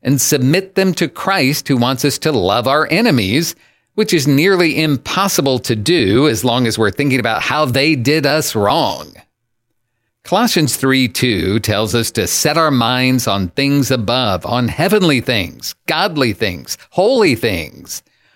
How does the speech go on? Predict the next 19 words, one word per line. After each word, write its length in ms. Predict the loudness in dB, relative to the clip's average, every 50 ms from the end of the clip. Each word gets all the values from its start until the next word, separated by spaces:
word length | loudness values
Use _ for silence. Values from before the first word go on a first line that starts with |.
| _ _ -6
We 120 | -6 -4
take 320 | -4 -2 -2 -2 -2 0 0
our 120 | 0 0
thoughts 380 | 0 0 0 0 -2 -2 -6 -8
captive 680 | -8 -6 -6 -6 -6 -6 -4 -2 0 0 0 -2 -6 _ -20 -20 _ -8
and 240 | -4 -2 -2 -2 -2
train 540 | -2 -4 -2 0 0 2 2 2 4 4 2
them 260 | 2 2 0 0 0 0
to 120 | -2 -2
think 300 | 0 0 0 0 0 0
on 300 | 0 0 0 -2 -2 0
eternal 600 | 0 0 0 0 -2 -2 0 2 2 2 0 0
things, 680 | 0 0 0 0 0 -2 -4 -6 -10 -12 -12 -12 -12 _ _ _ _ _ -6
like 240 | -4 -4 -4 -6 -8
loving 480 | -10 -6 -4 -2 -2 0 0 0 0
God 460 | 0 0 0 0 0 0 0 0 -2
and 160 | -2 -4 -2 0
loving 340 | 0 0 0 0 0 0
people, 520 | 0 0 -2 0 0 0 0 0 -2 -6